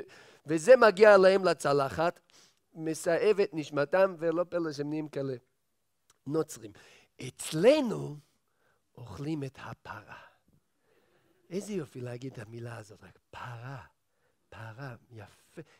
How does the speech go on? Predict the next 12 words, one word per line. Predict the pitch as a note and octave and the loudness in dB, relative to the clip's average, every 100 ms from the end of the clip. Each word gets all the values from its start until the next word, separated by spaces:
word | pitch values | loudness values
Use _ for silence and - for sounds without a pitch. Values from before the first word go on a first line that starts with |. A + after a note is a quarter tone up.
| _ _ - | _ _ -6
לא | D#3+ | -2
היה | F3+ D#3+ | 0 0
לה | D3 C3+ | 0 -2
ה', | B2+ C3 A#2 | -6 -10 -12
הוסיפו | A#2+ - D#3+ D3+ C3+ | -16 -12 -12 -10 -10
לה | B2+ | -10
ה', | A#2 C3+ | -10 -14
עכשיו | A2 C3 | -14 -18
היא | B2 - _ _ - | -18 -20 _ _ -14
פרה, | B2 A#2+ B2 D3 B2 _ _ _ | -12 -12 -10 -10 -12 _ _ _
חיה | - C#3 C3+ C#3 | -16 -8 -6 -6
יפה, | C3+ A#2+ - - | -8 -14 -14 -12